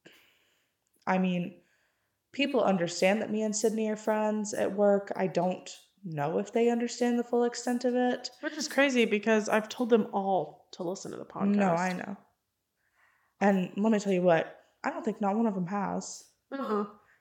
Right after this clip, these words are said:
Speaker 1: And, but if I really wanted to,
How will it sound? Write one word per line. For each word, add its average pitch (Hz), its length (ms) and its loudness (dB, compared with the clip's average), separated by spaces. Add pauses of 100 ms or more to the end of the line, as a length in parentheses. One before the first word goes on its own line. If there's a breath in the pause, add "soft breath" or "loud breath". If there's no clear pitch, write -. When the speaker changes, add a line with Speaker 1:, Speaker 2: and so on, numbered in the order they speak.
(380 soft breath)
Speaker 1:
And, 196 840 2 (1120)
but 202 180 4
if 220 160 4
I 220 100 10
really 226 320 6
wanted 196 380 2 (120)
to, 285 460 0